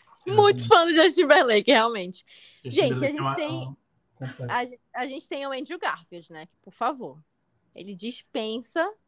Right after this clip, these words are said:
Speaker 1: qualquer apresentação dos filmes dele.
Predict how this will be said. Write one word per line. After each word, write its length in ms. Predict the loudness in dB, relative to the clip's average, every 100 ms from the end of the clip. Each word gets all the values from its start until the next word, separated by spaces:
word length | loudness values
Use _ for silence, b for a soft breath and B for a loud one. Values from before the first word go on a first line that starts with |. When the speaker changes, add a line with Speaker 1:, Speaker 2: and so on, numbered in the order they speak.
| _ _ _ _ _ _ _ _ _
Speaker 1:
qualquer 300 | -2 0 -4
apresentação 480 | -8 -12 -14 -14
dos 120 | -18 -18
filmes 280 | -16 -16
dele. 320 | -12 -12 -14